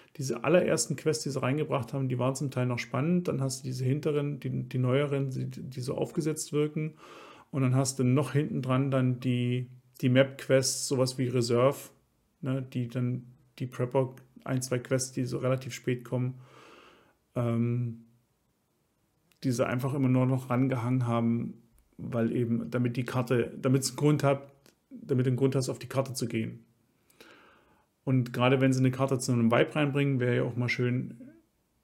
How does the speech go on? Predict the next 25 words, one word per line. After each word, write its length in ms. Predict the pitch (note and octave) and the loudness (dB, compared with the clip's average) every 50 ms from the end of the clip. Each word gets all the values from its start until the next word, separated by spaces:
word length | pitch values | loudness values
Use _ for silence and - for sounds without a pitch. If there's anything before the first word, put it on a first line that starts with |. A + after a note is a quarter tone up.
| _ _ _ _ _ _ _ _ _ | _ _ _ _ _ _ _ _ _
könnten 240 | - - B2+ B2+ B2 | -4 -4 -2 -2 0
sie 120 | B2 A#2+ | -2 -2
wirklich 180 | A2+ A2+ B2+ A#2+ | -2 -2 -4 -2
mal 120 | A#2 A2+ | -2 -2
Quests 320 | A2+ - - A#2+ - - - | -2 -2 -4 -4 -4 -4 -6
komplett 340 | - A2 F#2 - C#3 - | -8 -8 -2 -2 -2 -2
umbauen. 540 | - - A#2+ A2+ A2+ - - - A#2+ B2 - - _ _ _ | -2 -6 -6 -6 -6 -6 -6 -8 -8 -12 -14 -18 _ _ _
Aber 120 | - A#2+ A#2 | -4 -4 -4
ich 100 | A2+ - | -2 0
glaube 220 | - B2 A#2+ B2 | 0 2 4 4
nicht, 240 | B2+ C3 C3 C3 - | 4 4 2 2 -2
dass 100 | B2+ A2 | -2 -2
sie 60 | A2 | -2
das 160 | G#2+ G#2+ A2+ | -4 -4 -4
machen 240 | A2+ A2+ A2+ G#2 G2+ | -4 -6 -6 -6 -8
werden, 180 | G#2 A2 A2 A2 | -8 -8 -6 -6
ganz 160 | A2+ A2+ - | -6 -6 -6
ehrlich. 240 | - A2 G#2+ A2 - | -6 -6 -6 -6 -6
Das 140 | - A#2+ | -6 -4
ist 140 | A#2 A#2 A#2 A#2 | -4 -4 -6 -4
nur 220 | A#2 A#2+ A2+ A2+ | -2 -2 0 -2
eine 320 | A2+ A2+ - - - B2 A#2 | -2 -4 -6 -8 -8 -6 -2
Macke 240 | A2+ A2+ A2+ A2+ A#2 | -2 -2 -4 -4 -10
von 160 | - - A2+ | -8 -4 -2
mir, 300 | A2 A2+ A2+ A2+ A#2 A#2 | -2 0 -2 -2 -4 -8